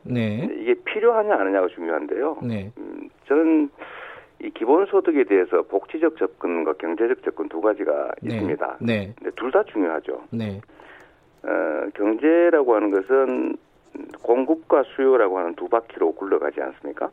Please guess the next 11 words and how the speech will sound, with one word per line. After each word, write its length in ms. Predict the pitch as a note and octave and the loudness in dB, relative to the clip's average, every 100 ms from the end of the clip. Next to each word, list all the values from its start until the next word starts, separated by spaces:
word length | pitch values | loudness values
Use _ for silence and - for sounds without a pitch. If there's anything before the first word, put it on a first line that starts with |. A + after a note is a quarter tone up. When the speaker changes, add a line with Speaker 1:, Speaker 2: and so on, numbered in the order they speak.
| - | -6
Speaker 1:
네. 360 | B2 A2+ B2 A#3 | -6 -4 -6 -8
Speaker 2:
네, 200 | D#3 - | -8 -8
두 100 | - | -6
바퀴가 500 | F#2+ G2+ - F2+ E2 - - - | -2 -4 -2 0 0 -2 -12 -6
균형을 300 | G2+ A2+ G#2 | -2 0 2
맞춰야 380 | D2+ - E2 | -2 -4 -6
되는데 580 | D2+ D2 C#2+ G#2+ G2 D2+ - - | -6 -8 -4 0 0 -2 -12 -16
이 120 | A#2+ | -16
균형이 420 | - G#2+ C3+ E3+ E3 | -6 -2 2 2 2
깨질 360 | E3 F3 D3+ C3 | 0 0 -4 -2
때 320 | D3+ F3 | 0 0